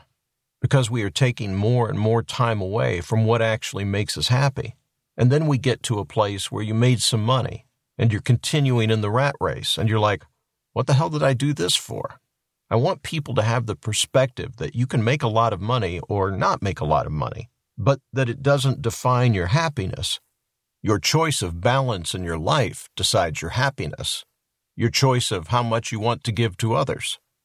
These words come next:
The choice of friends and family you want to spend time with.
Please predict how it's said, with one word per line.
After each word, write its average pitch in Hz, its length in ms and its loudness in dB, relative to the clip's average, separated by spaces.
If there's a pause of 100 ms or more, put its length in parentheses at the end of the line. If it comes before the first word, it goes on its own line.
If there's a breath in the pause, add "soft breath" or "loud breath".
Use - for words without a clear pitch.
(400)
The - 80 -6
choice 117 420 2
of 76 100 -8
friends 117 540 -2
and 85 140 -4
family 123 460 2
you 104 120 -2
want 104 220 0
to - 80 -4
spend 107 320 0
time 139 340 0
with. - 300 -8